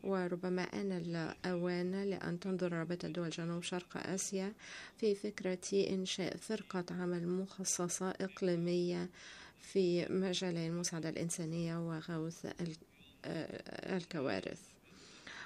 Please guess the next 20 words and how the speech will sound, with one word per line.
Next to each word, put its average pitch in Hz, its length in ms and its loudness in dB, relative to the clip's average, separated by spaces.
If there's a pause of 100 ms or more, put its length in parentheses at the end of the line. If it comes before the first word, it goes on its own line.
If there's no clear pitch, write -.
(140)
وعلينا 208 460 2
كأعضاء 180 640 0
في - 160 -4
المجموعة 180 680 0
الدولية 185 760 2 (640)
أن 196 500 2 (1000)
نتقاسم 185 760 0
الجهد 190 760 0 (540)
لكي 208 300 2
نفي 196 540 2 (100)
بالوعد 196 1120 2
الأصلي 185 540 0
للأمم 175 600 2
المتحدة، 175 680 -2
أو، 196 420 2 (320)
ألا 202 180 4
وهو 185 340 0
النهوض 180 600 0
بالتقدم 170 680 0
الاجتماعي 180 1080 2